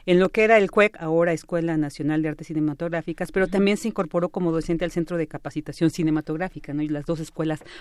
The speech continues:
Speaker 1: pues, más importantes, eh,
Speaker 2: Ujú.
Speaker 1: en nuestra ciudad. Más de ochocientos alumnos han recibido clases con él,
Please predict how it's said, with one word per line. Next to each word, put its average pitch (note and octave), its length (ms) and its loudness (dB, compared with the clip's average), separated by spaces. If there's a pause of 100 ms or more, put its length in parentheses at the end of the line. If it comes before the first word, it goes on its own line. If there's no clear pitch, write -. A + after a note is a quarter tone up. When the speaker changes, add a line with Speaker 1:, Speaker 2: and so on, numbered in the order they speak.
(120)
Speaker 1:
pues, D#3 180 0
más D#3+ 220 2
importantes, D3+ 680 -4 (360)
eh, C#3 300 -2
Speaker 2:
Ujú. - 60 -20 (180)
Speaker 1:
en C#3+ 120 0
nuestra C#3+ 300 -2
ciudad. D#3 380 0 (320)
Más G3+ 280 6
de B3+ 60 4
ochocientos G#3 720 0
alumnos F3+ 480 0
han D#3+ 100 2
recibido D#3+ 460 0
clases D3 420 -4
con C#3+ 240 2
él, D#3 240 0